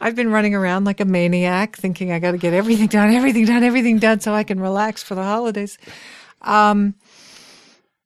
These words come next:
I have been, uh, dealing with some health issues of late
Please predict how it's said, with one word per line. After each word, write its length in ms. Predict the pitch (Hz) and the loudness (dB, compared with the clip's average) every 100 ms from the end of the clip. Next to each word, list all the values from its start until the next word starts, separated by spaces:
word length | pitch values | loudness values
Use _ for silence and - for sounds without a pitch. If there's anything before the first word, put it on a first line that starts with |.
| _ _ - _ | _ _ -20 _
I 220 | 214 220 262 | 0 2 2
have 180 | 294 - | 0 -2
been, 440 | 247 226 220 - _ - | -2 -2 -2 -6 _ -4
uh, 440 | 180 170 165 160 202 | -2 0 -2 -4 -8
dealing 300 | 165 202 202 | -4 -2 0
with 120 | 190 175 | -2 -4
some 220 | - 170 | -4 -2
health 340 | 170 214 220 | -2 -4 -4
issues 400 | 214 - 185 165 | -6 -4 -4 -4
of 140 | 165 165 | -6 -4
late 640 | 170 165 165 - - | -2 0 -2 -6 -16